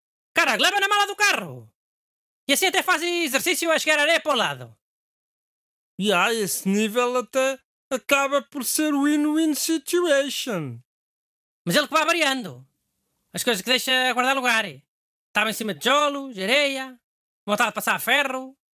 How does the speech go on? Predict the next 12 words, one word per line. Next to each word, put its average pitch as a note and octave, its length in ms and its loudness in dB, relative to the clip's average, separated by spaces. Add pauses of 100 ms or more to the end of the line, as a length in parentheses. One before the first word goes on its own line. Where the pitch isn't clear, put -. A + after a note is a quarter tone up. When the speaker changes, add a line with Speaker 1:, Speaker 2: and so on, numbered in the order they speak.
(400)
Speaker 1:
dois G3+ 120 -6
capacetes, F#3+ 560 -2
um G#3 80 -4
espantalho, B3+ 680 -2
sei C#4 100 -2
lá. F3+ 240 -4 (1120)
Speaker 2:
Mano, E3 300 0
mas D3 220 -6
essas A#3 360 -2
cenas C4 440 0
também C4+ 380 -2
funcionam. G#3+ 840 -4